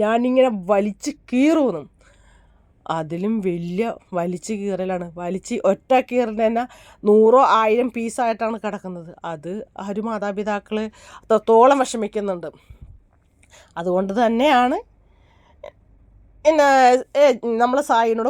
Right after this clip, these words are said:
പറഞ്ഞതും. സായി അവിടെ ചെന്ന് സോ പറഞ്ഞ് അത് എന്തോ ആയിക്കോട്ടെ, അതൊക്കെ കഴിഞ്ഞു പോയി. ഏ, സായി ഇപ്പോൾ അവിടെ ചെന്നിട്ട് എന്ത് കാണിക്കണമെന്ന് നമുക്ക് കാ-, കണ്ടറിയാം. ഏ, കണ്ടറിയാനല്ല, കണ്ടോണ്ടിരിക്കുന്നുണ്ട്. ആഹാ. പക്ഷേങ്കിൽ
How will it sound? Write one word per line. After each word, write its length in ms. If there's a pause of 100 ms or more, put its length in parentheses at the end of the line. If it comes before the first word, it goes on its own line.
പറഞ്ഞതും. 400 (220)
സായി 320
അവിടെ 260
ചെന്ന് 300 (460)
സോ 80 (300)
പറഞ്ഞ് 380 (440)
അത് 140 (640)
എന്തോ 220
ആയിക്കോട്ടെ, 400 (480)
അതൊക്കെ 240 (100)
കഴിഞ്ഞു 320
പോയി. 140 (460)
ഏ, 40 (200)
സായി 240
ഇപ്പോൾ 160
അവിടെ 180
ചെന്നിട്ട് 320
എന്ത് 200
കാണിക്കണമെന്ന് 600
നമുക്ക് 300
കാ-, 200 (140)
കണ്ടറിയാം. 460 (500)
ഏ, 60 (120)
കണ്ടറിയാനല്ല, 640 (120)
കണ്ടോണ്ടിരിക്കുന്നുണ്ട്. 1300 (500)
ആഹാ. 180 (520)
പക്ഷേങ്കിൽ 520